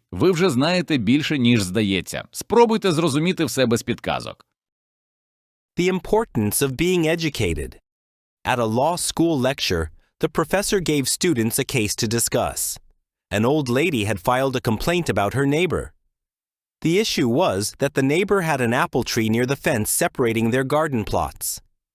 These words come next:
Speaker 2: Some of the branches hung over into the old lady's side. When the apples ripened and fell, they damaged the tulips she was growing next to the fence. The students started to argue. Some said the neighbor was responsible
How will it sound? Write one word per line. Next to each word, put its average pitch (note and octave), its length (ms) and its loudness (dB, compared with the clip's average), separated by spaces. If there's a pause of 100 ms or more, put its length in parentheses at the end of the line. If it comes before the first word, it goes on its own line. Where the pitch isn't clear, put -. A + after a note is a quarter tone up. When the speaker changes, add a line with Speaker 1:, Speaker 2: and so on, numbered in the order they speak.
(220)
Speaker 2:
Some B2+ 260 0
of A2 140 -2
the G#2+ 80 2
branches A#2 520 -2
hung A#2 200 0
over B2 340 0
into B2 300 -2
the B2+ 120 0
old C3+ 240 0
lady's C3 380 0
side. D#2 480 -4 (480)
When C#3 160 2
the C#3+ 140 0
apples D3+ 400 -2
ripened A#2+ 440 0
and A2 140 -2
fell, F2 460 -2 (340)
they A#2 140 0
damaged D#3+ 540 -2
the E3+ 100 -2
tulips C3 560 -2
she - 140 -2
was A#2+ 160 0
growing C3 360 0
next A2 200 -4
to A#2 100 -4
the A2+ 100 -2
fence. - 480 -4 (300)
The B2+ 100 0
students C#3 500 0
started A2+ 380 -2
to C3+ 160 0
argue. B2 500 -2 (380)
Some G#3 300 0
said G#2 300 -2
the A#2 100 0
neighbor C#3+ 340 2
was G#2+ 180 0
responsible A2 800 -2